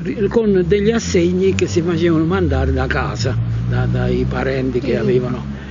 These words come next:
Speaker 1: e andavano a, a mangiare. Uno di questi, per esempio, questo qua, andava sempre dove vede, là c'era la trattoria Porreca. Mo-,
Speaker 2: Prima
Speaker 1: mm.
Speaker 2: della posta, prima di finire la salita?
Speaker 1: Subito dopo,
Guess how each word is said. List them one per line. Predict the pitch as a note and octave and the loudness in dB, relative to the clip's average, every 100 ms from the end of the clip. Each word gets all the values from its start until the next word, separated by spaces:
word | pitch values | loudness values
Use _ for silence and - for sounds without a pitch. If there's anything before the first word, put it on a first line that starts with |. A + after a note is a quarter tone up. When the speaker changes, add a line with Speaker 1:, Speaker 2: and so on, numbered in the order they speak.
| - - | -12 -6
Speaker 1:
e | C#4 | 0
andavano | C#4 B3 F#3+ F3+ E3+ F3 G3 | 2 4 4 2 2 0 -2
a, | D3 - F3+ | -6 -6 -8
a | D3+ D3 C#3 | -6 -8 -6
mangiare. | C#3+ C3 A#2 G#2+ - - | -4 -2 -4 -8 -14 0
Uno | C4+ B3+ | 4 4
di | F#3+ D3+ | 2 0
questi, | C#3+ C3 - | 0 0 -4
per | B2 | -6
esempio, | C#3 C3 | -4 -2
questo | E3 - D3+ | -4 -4 -6
qua, | - B2 D#3+ | -6 -12 -8
andava | G3 G3 F3 E3+ | -6 -4 -4 -6
sempre | G3+ F#3+ E3+ D#3 - - - - | -6 -6 -6 -8 -12 -20 -20 -6
dove | D3 F3 F3 | 0 2 2
vede, | F3 E3+ D3+ | 2 2 0
là | D3 D#3 | -2 -2
c'era | C#3 C#3+ C#3+ | -2 -2 -2
la | C#3 D3+ | -6 -6
trattoria | F3 F#3 F3+ E3 E3 D#3+ D3+ D3 - - - - - - | -6 -6 -2 -2 -2 -2 -4 -4 -12 -20 -20 -20 -20 -6
Porreca. | E3 D3 C3 D#3 C#3 B2 C#3 B2 - - - | 0 0 0 0 -2 -4 -8 -10 -16 -20 -16
Mo-, | - D3 | -8 -4
Speaker 2:
Prima | C#4 C#4+ | -2 -2
Speaker 1:
mm. | C4 | -4
Speaker 2:
della | C4 C4 | -6 -6
posta, | B3+ A3 G#3 - | -8 -8 -10 -12
prima | G#3+ A#3+ B3 | -10 -4 -4
di | A#3+ | -4
finire | A3+ B3+ B3 | -2 -2 -2
la | A#3+ | -6
salita? | A#3+ A#3 A3 G3+ F#3+ - C#3+ | -6 -6 -6 -6 -10 -12 -20
Speaker 1:
Subito | - F#3 D3+ D3 C#3 | -8 -6 -2 -2 -2
dopo, | B2+ | -6